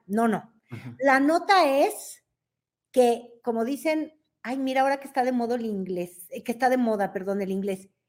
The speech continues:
Speaker 1: he's back. El Amlinator, el Terminator de las campañas, Andrés Manuel se volvió a poner el chaleco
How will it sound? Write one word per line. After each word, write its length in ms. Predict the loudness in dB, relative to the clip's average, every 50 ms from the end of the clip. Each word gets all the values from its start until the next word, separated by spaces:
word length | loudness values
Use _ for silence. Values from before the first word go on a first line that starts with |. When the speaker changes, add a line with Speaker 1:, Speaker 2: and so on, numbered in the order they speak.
| _ _ _ -20 -18 -2 6
Speaker 1:
he's 340 | 10 10 10 10 8 4 4
back. 420 | 6 8 10 10 8 8 6 2 -4 -6 -6 -8 -10 _ _ _ _ -20 -20 -20 -20 -20 -20 _ _ 8
El 200 | 10 10 10 6 2 0 0
Amlinator, 1200 | 2 4 4 4 4 4 4 2 4 4 4 6 6 6 6 6 6 8 8 8 8 6 4 0 -6 -12 -18 -20 0
el 280 | 8 8 8 8 8 10
Terminator 920 | 12 12 12 12 10 6 4 4 6 6 6 6 6 6 4 2 2 6
de 140 | 6 6 8
las 260 | 8 6 4 2 0
campañas, 840 | 2 4 4 4 2 4 6 8 8 8 8 6 6 4 2 2 2
Andrés 520 | 2 2 4 4 4 6 6 6 6 4 2
Manuel 640 | 0 0 0 0 0 0 2 4 4 4 4 2
se 220 | 0 -2 -2 -2
volvió 480 | 0 0 -2 -2 -2 -4 -2 0 4 4
a 180 | 4 4 2 -2
poner 380 | -4 -6 -4 -4 -4 -4 -4 -4
el 180 | -4 -6 -10
chaleco 800 | -12 -10 -8 -6 -6 -6 -2 2 2 2 2 2 0 -2 -2 -2